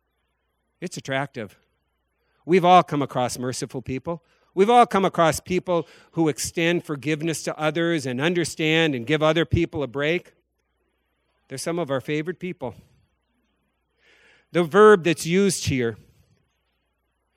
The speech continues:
which says, "Blessed are the mercy, merciful for," and the verb is, "they shall receive mercy,"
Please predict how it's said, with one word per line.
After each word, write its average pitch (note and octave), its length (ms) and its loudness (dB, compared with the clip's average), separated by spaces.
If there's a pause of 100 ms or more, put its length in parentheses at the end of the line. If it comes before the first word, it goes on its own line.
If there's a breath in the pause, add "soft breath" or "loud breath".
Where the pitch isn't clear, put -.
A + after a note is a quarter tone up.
which F3 180 -4
says, D#3+ 400 0 (220 soft breath)
"Blessed G3 460 2
are E3 140 4
the D3+ 140 0
mercy, F3 580 0 (340 soft breath)
merciful E3 560 -4
for," D#3 400 -2 (140 soft breath)
and C#3+ 140 -4
the C#3+ 80 -4
verb D#3+ 320 0
is, D3 240 0 (160 soft breath)
"they E3 200 2
shall F3 340 2
receive D#3 460 0
mercy," C#3+ 600 0